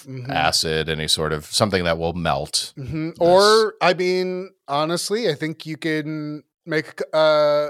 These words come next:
Speaker 1: a constitution check a couple times, take some bites out of it.
Speaker 2: Now, I think you introduce an interesting thought. Maybe we have, while you're spending time in this land that will soon be named,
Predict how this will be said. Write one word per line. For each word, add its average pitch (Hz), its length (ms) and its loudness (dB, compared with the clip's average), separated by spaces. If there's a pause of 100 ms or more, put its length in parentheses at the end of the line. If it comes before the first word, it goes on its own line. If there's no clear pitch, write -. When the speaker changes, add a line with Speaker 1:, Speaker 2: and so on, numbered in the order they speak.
(120)
Speaker 1:
a 151 60 -12
constitution 185 720 -4
check 220 220 2
a - 20 -20
couple 220 260 0
times, 262 460 0
take 165 180 -2
some 156 140 -6
bites 165 320 4
out 233 160 6
of 285 100 -4
it. 339 140 -6 (500)
Speaker 2:
Now, 156 320 4
I 151 140 2
think 190 300 -8
you 127 140 0
introduce 110 460 -2
an 92 200 -8
interesting 92 920 -4 (540)
thought. 185 400 2
Maybe 165 260 -2
we 101 320 -4
have, 87 840 0 (760)
while 98 300 4
you're 90 460 0 (100)
spending 87 400 -4
time 85 320 0
in 80 80 -6
this 82 220 -6
land 80 480 -10 (100)
that 87 220 -4
will 78 260 -10 (320)
soon 87 320 -4
be 80 100 -8
named, 78 380 -10